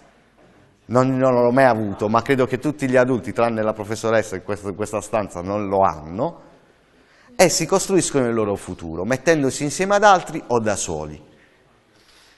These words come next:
Da soli, se avete un talento, non si fa comunque niente, perché qualcuno che ti dà una mano in-, internamente a un gruppo di lavoro, esternamente ci deve essere. Allora,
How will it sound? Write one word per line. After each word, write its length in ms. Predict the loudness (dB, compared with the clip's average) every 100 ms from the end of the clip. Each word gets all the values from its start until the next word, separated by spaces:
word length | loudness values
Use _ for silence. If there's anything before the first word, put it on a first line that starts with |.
| _
Da 220 | 4 4
soli, 400 | 6 4 4 2
se 140 | 4
avete 260 | 4 2 -2
un 100 | 0
talento, 840 | 2 2 0 -6 -4 -4 -4 -8 -20 _ _ _ _ _ _ _ _ _ _ _ _ _ _ _ _ _ _ _ _ _ _ _ _ _
non 140 | -4
si 140 | -4 -2
fa 140 | -2
comunque 460 | -2 -4 -4 -6 -8
niente, 440 | -8 -14 -20 -20 _ _ _ _ _ _ _ _ _
perché 280 | -10 -8 -2
qualcuno 460 | 0 0 -2 -4
che 120 | -4 -8
ti 120 | -2
dà 100 | -2
una 200 | 0 -2
mano 420 | -2 -4 -4 -8
in-, 160 | -8 -12 -14 -18 -14
internamente 600 | -10 -2 0 2 -2 -2
a 40 |
un 80 | -4
gruppo 240 | -4 -4
di 80 | -4
lavoro, 340 | -4 -6 -6 -8
esternamente 580 | -6 -6 -4 -4 -6
ci 160 | -12 -10
deve 200 | -10 -10
essere. 360 | -14 -16 -18 -20 _ -20 -20 -20 -20 -20 _ _
Allora, 560 | 2 2 4 2 2